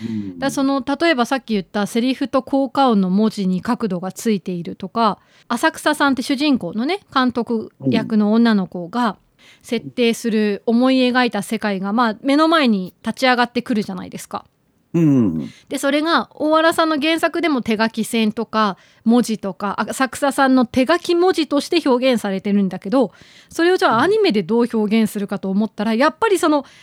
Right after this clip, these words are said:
Speaker 2: 浅草さんの手書きの線の中にみんなが入り込んでいって、浅草さんの声でガチャとかスチャとか、
Speaker 1: うん。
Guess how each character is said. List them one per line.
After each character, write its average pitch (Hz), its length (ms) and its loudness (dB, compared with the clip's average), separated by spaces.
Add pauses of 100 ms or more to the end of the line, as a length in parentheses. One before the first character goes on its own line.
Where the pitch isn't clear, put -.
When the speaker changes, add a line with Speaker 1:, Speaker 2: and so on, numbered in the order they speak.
(100)
Speaker 2:
浅 311 240 0
草 311 240 -2
さ 302 180 2
ん 285 80 0
の 285 120 0
手 277 180 0
書 277 140 2
き 285 160 -4
の 285 180 2
線 285 300 2
の 208 100 2
中 214 320 -2
に 330 120 2
み 269 160 6
ん 302 120 6
な 302 100 4
が 226 140 2
入 220 220 0
り 214 100 -2
込 240 200 0
ん 220 80 4
で 202 80 0
い 196 100 -6
っ 175 60 -10
て、 359 400 -2 (500)
浅 330 300 2
草 427 260 -2
さ 415 140 0
ん 403 80 2
の 415 120 0
声 427 260 2
で 370 280 0 (100)
ガ 233 160 0
チ - 120 -2
ャ 262 80 0 (100)
と 208 100 -4
か 208 240 -4 (100)
ス - 160 -12
チ - 100 0
ャ 240 180 4
と 202 140 6
か、 208 100 0
Speaker 1:
う - 40 0
ん。 - 40 -12